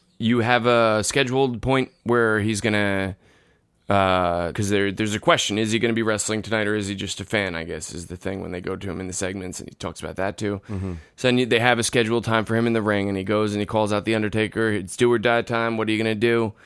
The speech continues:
Speaker 1: And the lights go out, we hear the gong, and the lightning bolt strikes the stage and ignites the number thirty-five.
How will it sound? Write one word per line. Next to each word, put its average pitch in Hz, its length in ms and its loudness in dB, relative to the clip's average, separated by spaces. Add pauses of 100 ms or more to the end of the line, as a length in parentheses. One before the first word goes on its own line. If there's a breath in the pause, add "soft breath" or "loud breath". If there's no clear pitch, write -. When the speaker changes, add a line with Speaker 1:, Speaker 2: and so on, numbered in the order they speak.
(440 soft breath)
Speaker 1:
And 110 280 2
the 98 80 4
lights 120 280 4
go 127 160 4
out, 117 200 4
we 110 120 0
hear 113 120 4
the 110 120 2
gong, 101 500 0 (580 soft breath)
and 101 380 2
the 98 60 2
lightning 113 460 2
bolt 98 260 0
strikes 110 380 0
the 101 100 -6
stage 101 720 0 (400)
and 104 160 2
ignites 104 460 0
the 107 120 -2
number 98 520 -2 (280)
thirty-five. 98 1080 -2